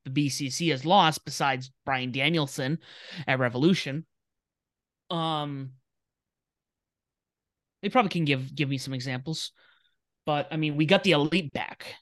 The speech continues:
or, uh, five-eighths of the Elite, if you will. So going off of that, going off of the way the story's going,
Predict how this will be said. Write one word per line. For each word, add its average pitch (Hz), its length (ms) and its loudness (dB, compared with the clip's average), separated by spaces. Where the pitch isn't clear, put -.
or, 180 320 4
uh, - 120 -10
five-eighths 135 1040 2
of 117 80 0
the 127 120 2
Elite, 120 360 -2
if - 480 -10
you 120 80 4
will. 117 340 0
So 202 680 4
going 214 360 2
off 214 380 -4
of 147 160 -10
that, 123 480 2
going 156 300 2
off 156 180 2
of 147 80 -8
the 143 80 -2
way 143 80 4
the 131 80 0
story's 131 440 -4
going, 123 440 -2